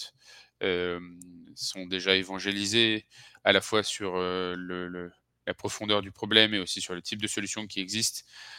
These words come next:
Donc pour nous, ça faisait vraiment sens. Hem, peut-être que pour d'autres, heu, d'autres boîtes, ça le fait moins, mais, heu, en tout cas, ouais, je suis assez aligné sur le côté, heu, yes men.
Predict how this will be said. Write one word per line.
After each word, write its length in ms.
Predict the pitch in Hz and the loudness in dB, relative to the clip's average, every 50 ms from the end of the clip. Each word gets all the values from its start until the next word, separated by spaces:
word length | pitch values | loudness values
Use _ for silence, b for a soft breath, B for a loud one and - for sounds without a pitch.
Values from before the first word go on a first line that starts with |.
| B B - | B B -20
Donc 120 | 92 87 _ | -20 -20 _
pour 160 | - - 104 104 | -8 -6 -4 -2
nous, 100 | 110 117 | -2 -2
ça 160 | - - 98 | 0 0 -2
faisait 360 | 90 87 95 95 92 90 90 | -2 0 0 0 0 0 -2
vraiment 500 | 80 90 90 - 101 95 101 98 98 98 | -6 -10 -10 -4 0 0 0 0 0 -2
sens. 540 | - - 117 113 127 131 - - - - _ _ - - | -2 0 0 0 0 0 -2 -4 -4 -6 _ _ -6 -2
Hem, 640 | 107 95 92 92 92 92 90 87 87 87 90 90 - - B B B B B B B B B - | -2 0 0 -2 -2 -4 -8 -10 -12 -14 -16 -18 -20 -20 B B B B B B B B B -12
peut-être 260 | - 104 107 95 - | -6 -2 -2 -2 -4
que 100 | - 95 | -4 -16
pour 240 | 92 - 98 92 90 | -8 -6 -6 -4 -2
d'autres, 360 | 101 104 98 - - - 101 | -2 -4 -4 -4 -6 -4 -4
heu, 80 | 95 | -2
d'autres 180 | 90 101 98 92 | -2 -2 -4 0
boîtes, 180 | 95 104 107 - | 2 2 2 2
ça 120 | - 104 | 2 -4
le 40 | 87 | -4
fait 160 | - - 98 | -6 -8 -6
moins, 260 | 95 95 104 127 135 _ _ _ _ _ - | -4 -4 -4 -4 -6 _ _ _ _ _ -16
mais, 300 | 113 101 98 101 101 101 | -8 0 2 4 6 6
heu, 200 | 95 92 90 90 | 6 6 4 2
en 120 | 90 90 - | -2 -4 -8
tout 120 | - - | -8 0
cas, 180 | - 113 117 110 | 6 6 8 8
ouais, 200 | 101 92 92 92 | 6 4 2 0
je 60 | - - | -6 -6
suis 420 | - - 98 92 92 90 92 - | -6 -4 -4 -4 -4 -4 -6 -4
assez 240 | 98 101 - - 110 | -4 -2 2 6 6
aligné 340 | 104 101 101 98 104 110 113 | 6 6 4 2 2 2 2
sur 200 | - - 104 95 | 2 -2 -2 -4
le 80 | 95 | -6
côté, 340 | - - 92 - - 98 95 | -8 -10 -4 2 4 6 6
heu, 180 | 92 90 90 92 | 6 2 -2 -4
yes 260 | 90 92 92 - - | -4 -2 -4 -4 -4
men. 140 | 90 90 | -4 -8